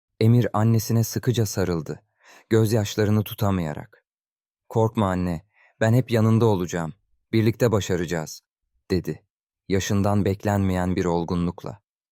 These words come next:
O gece Nesrin yatağında uzanırken geleceği düşünüyordu. Tedavi masrafları, iş bırakma durumu, Emir'in okulu.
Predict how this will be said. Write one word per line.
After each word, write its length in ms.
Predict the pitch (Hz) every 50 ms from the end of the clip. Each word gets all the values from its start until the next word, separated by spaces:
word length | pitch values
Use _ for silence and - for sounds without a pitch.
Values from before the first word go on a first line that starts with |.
| _ _ _ _ _ _ _ _ _ _
O 120 | 107 120
gece 540 | 113 113 101 85 - 98 101 110 113 - _ _ _ _ _ _ _ _ _ _
Nesrin 420 | 110 113 113 - - - 139 143
yatağında 540 | 139 127 117 110 - 120 113 113 113 107 120
uzanırken 800 | 107 98 87 104 101 107 123 117 - - 92 87 98 110 117 113 - _ _ _ _ _ _ _ _ _
geleceği 500 | - 110 104 110 104 - 110 101 98 82
düşünüyordu. 720 | 90 - - 90 87 85 82 80 80 78 - - - - _ _ _ _ _ _ _ _ _ _ _ _ _ _ _
Tedavi 420 | - - 107 98 117 113 117 113 127
masrafları, 840 | 123 113 101 - - - 92 85 - - 85 82 - 90 104 110 107 _ _ _ _ _ _ _ _ _ _ _
iş 240 | 127 123 - - _
bırakma 420 | 113 110 104 104 - - 95 90
durumu, 440 | 76 87 82 76 67 57 - 110 - _ _ _ _ _ _ _ _ _ _ -
Emir'in 360 | 107 104 104 107 101 107 98
okulu. 480 | 90 82 - - 78 71 - - _